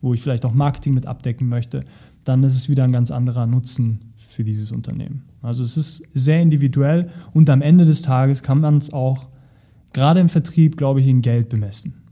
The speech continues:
Also wenn, wenn es möglich ist, beziehungsweise es ist mit Salesforce ja natürlich möglich, dass ich danach Transparenz auf meine Zahlen hab, also wie viel schließe ich ab,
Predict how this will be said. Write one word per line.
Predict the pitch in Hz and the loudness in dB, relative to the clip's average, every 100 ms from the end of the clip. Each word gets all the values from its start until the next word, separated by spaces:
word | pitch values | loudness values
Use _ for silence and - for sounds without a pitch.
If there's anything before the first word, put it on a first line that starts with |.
| - | -12
Also | 127 120 127 127 214 | -8 -6 -8 -10 -8
wenn, | 131 127 131 131 - - | -4 0 -2 -4 -12 -10
wenn | 147 135 135 147 147 170 | -6 -4 -2 -2 -2 -4
es | 143 | 0
möglich | 160 156 160 131 | 2 2 0 -2
ist, | 147 - - - _ _ _ _ _ _ _ _ | -4 -6 -12 -18 _ _ _ _ _ _ _ _
beziehungsweise | 139 - 135 135 120 - | -8 -2 -2 -2 -4 -4
es | 127 - | -6 -6
ist | 143 | -2
mit | 151 127 | -2 -2
Salesforce | 131 131 135 127 | -6 -6 -6 -4
ja | |
natürlich | 123 117 139 123 113 | -4 -4 -6 -6 -2
möglich, | 127 131 127 | -2 -2 -6
dass | - 117 | -6 -6
ich | 117 | -6
danach | 117 113 | -6 -6
Transparenz | - 117 - 117 151 180 | -6 -8 -6 -6 -6 -6
auf | 175 | -6
meine | 151 131 | -6 -4
Zahlen | 123 143 156 180 | -4 -4 -4 -4
hab, | 180 185 | -4 -6
also | 120 113 113 | -6 -6 -6
wie | 117 | -6
viel | 120 113 113 113 113 | -4 -4 -4 -6 -8
schließe | - 120 - | -10 -10 -10
ich | 135 | -10
ab, | 143 147 | -8 -10